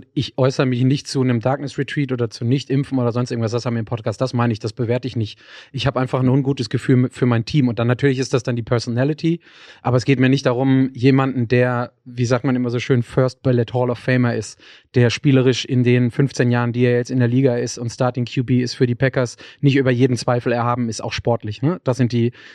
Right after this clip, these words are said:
also da, da, da möchte ich nicht ran und, ähm, wer hat nicht, egal wann, irgendwann mal gerne Aaron Rodgers Spieler gesehen, jeder, äh, Spiele gesehen. Jeder, der da sagt, ähm, nee, ich mochte den noch nie, auch auf dem Feld, d-, der hat entweder noch weniger Ahnung von Football als ich oder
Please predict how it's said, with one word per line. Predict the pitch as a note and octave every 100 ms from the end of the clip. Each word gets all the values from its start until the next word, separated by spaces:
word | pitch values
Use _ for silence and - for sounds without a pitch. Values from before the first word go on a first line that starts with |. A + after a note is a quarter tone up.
| _
also | B2+ A#2
da, | B2 B2
da, | A2+ A#2+
da | A#2 B2
möchte | B2 B2+ C#3+
ich | B2
nicht | B2+ A#2
ran | B2+ A#2
und, | A2+ A2+ -
ähm, | A#2+ A#2
wer | A2+ C3 C3+
hat | C3+ -
nicht, | C3 D#3 - - - _ -
egal | B2 B2 B2+ A#2+
wann, | B2+ C#3+
irgendwann | C#3+ C#3 C3+ B2
mal | B2 A#2+
gerne | A#2+ B2 B2 B2
Aaron | A#2+ A#2
Rodgers | A#2 - A2+
Spieler | - B2 A2+
gesehen, | G#2+ G#2 G2+
jeder, | A2+ A#2 -
äh, |
Spiele | A#2+ - C#3 B2+ A#2+
gesehen. | G#2+ A2 G#2+ - -
Jeder, | - B2 A#2+
der | A#2+
da | A#2+
sagt, | A2 B2 -
ähm, | - A#2+ A#2
nee, | A#2+ C3 B2 - _
ich | C3+
mochte | C3 B2+ B2
den | B2
noch | A#2 B2
nie, | B2 C3
auch | A#2
auf | A#2
dem | A#2+
Feld, | - B2+ C#3 - - _ -
d-, | B2+ B2 -
der | B2 B2
hat | A#2+ B2
entweder | B2 B2 A#2
noch | A2+
weniger | B2+ C3 B2
Ahnung | B2 A#2+
von | B2
Football | C#3+ B2+ B2+ B2
als | A2+
ich | D3+ D3
oder | C3 B2